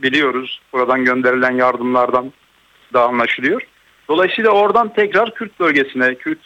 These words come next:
Irak Kürt bölgesi, e, denetimindeki Zaho ve çevresine gönderiliyorlar. Bu da rakamın her geçen gün şişmesi anlamına geliyor. Eğer Türkiye, eğer önlemini orada alacaksa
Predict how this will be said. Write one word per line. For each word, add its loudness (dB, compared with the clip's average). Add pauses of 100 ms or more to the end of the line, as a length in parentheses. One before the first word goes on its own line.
Irak -2
Kürt -20
bölgesi, -2 (400)
e, -2
denetimindeki 0
Zaho 2
ve 2
çevresine 0
gönderiliyorlar. 0 (600)
Bu -8
da 2
rakamın 0
her 2
geçen 0
gün 0
şişmesi 0
anlamına 0
geliyor. -2 (480)
Eğer 0
Türkiye, -2 (580)
eğer 2
önlemini 2
orada 4
alacaksa 0